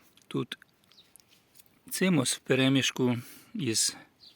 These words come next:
кит-, кишмиш, цитрон царкутський. Дивіться, знову ж таки, цитрон царкутський. Тут такі кілограмові грона.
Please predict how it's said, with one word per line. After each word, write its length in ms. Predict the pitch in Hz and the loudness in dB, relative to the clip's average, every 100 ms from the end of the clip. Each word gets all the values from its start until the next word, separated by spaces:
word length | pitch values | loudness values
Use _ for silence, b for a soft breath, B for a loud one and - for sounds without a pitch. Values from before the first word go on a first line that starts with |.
| _ - | _ -8
кит-, 280 | 113 - - | -6 -6 -2
кишмиш, 480 | 131 - 135 135 | 0 2 4 2
цитрон 420 | - 127 - 113 110 | 0 -4 -4 -4 -2
царкутський. 640 | 117 107 107 98 - 110 | -6 -6 -8 -8 -6 -4
Дивіться, 420 | 117 110 - 110 B B B B B B 113 | -2 -2 -2 -8 B B B B B B -8
знову 300 | 107 107 104 | -6 -4 -6
ж 100 | - | -10
таки, 200 | - 113 | -8 -6
цитрон 460 | 127 - 123 117 | -6 -4 -4 -4
царкутський. 640 | - 117 - 165 - - | -4 -6 -6 -8 -8 -10
Тут 200 | 117 120 | -10 -10
такі 260 | - 110 123 | -8 -8 -6
кілограмові 760 | - 123 117 127 131 135 120 | 2 2 4 4 4 6 6
грона. 520 | 117 139 175 175 147 | 4 2 0 2 2